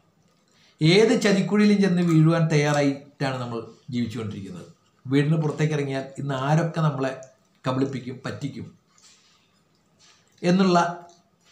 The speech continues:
ആ കരുതലിലാണ് നമ്മൾ മുന്നോട്ട് പോയിക്കൊണ്ടിരിക്കുന്നത്. എത്ര കരുതി കഴിഞ്ഞാലും ഒട്ടേറെ മേഖലകളിൽ നമ്മൾ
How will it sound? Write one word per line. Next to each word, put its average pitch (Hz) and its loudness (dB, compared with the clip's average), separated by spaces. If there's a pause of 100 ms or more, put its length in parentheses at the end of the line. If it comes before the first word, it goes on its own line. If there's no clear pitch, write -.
(120)
ആ 175 2 (120)
കരുതലിലാണ് 160 4 (300)
നമ്മൾ 127 -10
മുന്നോട്ട് 117 -10
പോയിക്കൊണ്ടിരിക്കുന്നത്. 104 -10 (480)
എത്ര 117 -6 (100)
കരുതി 156 4
കഴിഞ്ഞാലും 160 6 (680)
ഒട്ടേറെ 202 2
മേഖലകളിൽ 160 4 (240)
നമ്മൾ 139 -4